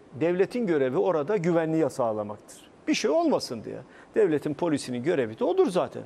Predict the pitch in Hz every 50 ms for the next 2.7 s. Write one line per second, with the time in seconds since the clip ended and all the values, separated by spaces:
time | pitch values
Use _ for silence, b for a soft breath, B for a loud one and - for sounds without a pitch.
0 | B B B B B - - 165 - - 185 175 165 185 180 165 170 151 143 131
1 | 123 107 113 113 123 123 117 110 160 170 180 180 220 233 240 202 165 147 135 127
2 | 127 123 131 180 170 147 135 135 220 262 302 254 165 123